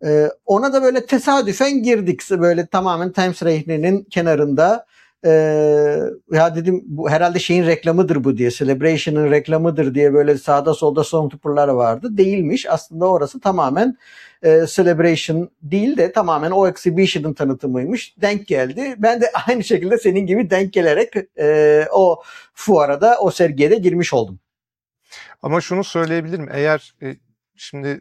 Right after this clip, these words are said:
Speaker 2: senelerdir bilmiyoruz Star Wars Identities'e ne olduğunu, o parçalar nerede tutulduğu, ne yapıldığı hiçbir bilgimiz yok. Eğer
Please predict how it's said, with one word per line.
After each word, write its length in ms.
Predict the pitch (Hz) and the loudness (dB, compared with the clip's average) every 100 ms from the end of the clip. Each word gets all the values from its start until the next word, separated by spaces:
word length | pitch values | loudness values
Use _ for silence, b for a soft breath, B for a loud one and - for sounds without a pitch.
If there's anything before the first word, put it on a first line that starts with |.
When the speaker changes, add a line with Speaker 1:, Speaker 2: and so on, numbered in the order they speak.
| - | -14
Speaker 2:
senelerdir 800 | - - 147 156 170 175 147 175 | -20 -10 -4 0 2 2 -2 -8
bilmiyoruz 460 | 185 185 170 127 - | -8 -6 -6 -6 -10
Star 420 | - 147 135 135 | -6 -2 -2 -2
Wars 220 | 127 131 | -2 -2
Identities'e 600 | 135 131 - - 123 135 | -4 -8 -12 -14 -8 -6
ne 40 | 135 | -6
olduğunu, 340 | 127 120 120 | -8 -10 -10
o 60 | 131 | -6
parçalar 540 | 143 139 147 139 131 | -4 -2 -2 -2 -2
nerede 320 | 139 139 131 | -4 -4 -6
tutulduğu, 600 | - - 131 127 131 131 B B B _ | -10 -12 -10 -4 -4 -4 B B B _
ne 100 | 139 | -4
yapıldığı 600 | 143 143 143 123 131 131 - - | -2 -2 -6 -2 -2 -2 -8 -18
hiçbir 300 | 143 - 139 | -16 -12 -10
bilgimiz 380 | 131 135 139 127 | -8 -8 -8 -8
yok. 200 | 190 - - | -10 -10 -8
Eğer 360 | 135 175 - | -2 -2 -2